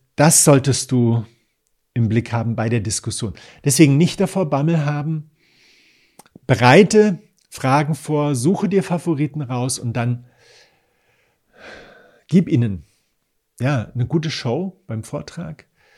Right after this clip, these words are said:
und gib ihnen in der Diskussion auch richtig was zum Diskutieren. So. Und das Allerwichtigste ist bei einem Vortrag, man denkt es nicht, Training. Es ist so traurig,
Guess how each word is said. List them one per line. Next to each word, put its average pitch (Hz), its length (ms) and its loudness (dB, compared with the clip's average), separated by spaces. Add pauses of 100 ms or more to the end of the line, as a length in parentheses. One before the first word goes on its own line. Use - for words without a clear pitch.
(500)
und 135 380 -4
gib 143 200 -4
ihnen 127 540 -2 (340)
in 131 100 0
der 131 100 4
Diskussion 113 720 -4
auch - 460 -10 (520)
richtig 113 540 -6
was - 220 -8
zum 95 180 -6
Diskutieren. - 640 -12 (760)
So. 104 420 -2 (680)
Und 123 100 0
das 120 280 0 (200)
Allerwichtigste 139 920 4
ist - 320 -6
bei 117 80 -4
einem 110 180 -4
Vortrag, 113 580 -8
man 104 160 -6
denkt 117 280 -6
es - 160 -12
nicht, - 440 -14 (480)
Training. 95 640 -8 (1600)
Es 120 160 -4
ist - 180 -2
so 156 140 0
traurig, 117 920 -6